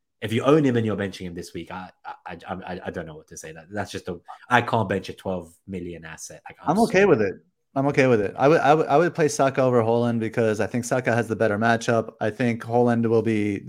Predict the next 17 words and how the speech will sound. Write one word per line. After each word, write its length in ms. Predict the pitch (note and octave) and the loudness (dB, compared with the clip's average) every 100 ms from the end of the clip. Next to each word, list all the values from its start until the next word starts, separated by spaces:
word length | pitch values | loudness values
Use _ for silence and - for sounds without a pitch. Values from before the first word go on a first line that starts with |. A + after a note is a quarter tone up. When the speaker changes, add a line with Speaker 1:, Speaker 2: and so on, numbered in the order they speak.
| A#2+ | -2
Speaker 2:
you 120 | C3+ | 0
know, 100 | A#2 | 0
they'll 140 | G#2+ A2 | 0 0
be 100 | A#2 | 0
thinking 340 | C3 A#2 A#2+ | -2 -2 -2
about, 440 | A2 G#2+ G#2+ G#2 - | 0 2 2 0 -4
um, 380 | A2 G#2 G2+ A2 | -4 -2 -4 -4
the 80 | |
Champions 440 | G#2+ C#3 C3+ B2+ B2 | -2 -2 0 -2 0
League 180 | B2+ A#2+ | 0 0
next 240 | A#2 - | -2 0
week. 280 | C3 B2 A#2+ - - - - | 0 0 0 -18 -20 -10 -2
There's, 180 | C3+ | -2
there's 320 | C3+ D#3 C#3+ C3+ | 2 2 4 4
that 260 | D3+ B2 | 4 4
risk, 440 | B2+ C#3 F2 - A2+ | 4 2 2 -4 0
right? 240 | A#2+ | 0